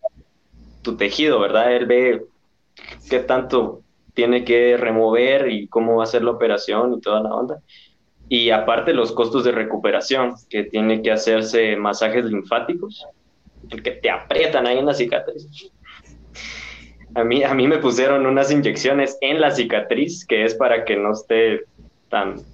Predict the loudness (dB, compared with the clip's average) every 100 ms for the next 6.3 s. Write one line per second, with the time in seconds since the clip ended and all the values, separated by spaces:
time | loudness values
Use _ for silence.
0 | -10 -4 -2 -2 -2 0 0 -4 -12 -20
1 | _ _ _ _ -20 -20 -20 -20 -20 -20
2 | -4 0 2 2 2 2 2 2 0 2
3 | 0 0 -2 0 0 -2 0 0 2 2
4 | 2 0 -6 _ _ -4 -2 2 2 2
5 | 2 2 2 0 0 0 0 -2 0 -2
6 | 0 -2